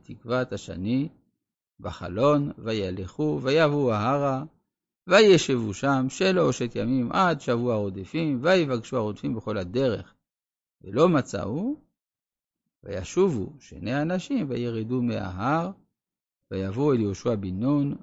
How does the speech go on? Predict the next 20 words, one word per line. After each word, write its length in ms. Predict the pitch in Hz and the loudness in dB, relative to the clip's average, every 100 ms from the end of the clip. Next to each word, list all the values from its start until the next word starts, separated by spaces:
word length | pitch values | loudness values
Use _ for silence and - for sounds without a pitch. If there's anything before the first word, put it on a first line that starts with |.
| _ | _
ויספרו 680 | 110 135 135 123 120 98 95 | -2 0 0 -4 -4 -6 -4
לו 220 | 107 123 | -2 -2
את 140 | - - | -4 -10
כל 300 | - 143 120 | -2 0 0
המוצאות 720 | 101 98 - - 104 127 131 - _ | -2 -4 -8 -8 -2 -2 -2 -8 _
אותם." 420 | - - 90 87 - - 110 _ _ _ _ _ _ _ _ | -20 -14 -12 -12 -14 -20 -20 _ _ _ _ _ _ _ _
אז 120 | - 127 | -12 -2
זה 260 | 185 160 | 2 2
בעצם 340 | 135 120 143 123 | 2 -4 -2 -4
מספרים 360 | - 113 131 | -4 -6 -4
כל 120 | 117 | -2
הסיפור, 440 | 101 - 123 233 196 | -4 -4 -4 -2 -2
כ-, 260 | 131 110 | -4 -4
כדי 200 | 107 110 | -6 -6
גם 280 | 113 135 151 - _ _ _ _ | -2 -2 -2 -6 _ _ _ _
לומר 380 | 104 123 160 139 | -4 0 0 0
על 160 | 113 110 | -2 -2
ההתחייבות 680 | 113 113 - 131 147 208 147 | -4 -6 -2 0 0 -2 -2
שיש 400 | 117 117 139 - | -2 0 -2 -4
כלפי 540 | 117 95 123 123 117 | -8 -6 -2 0 0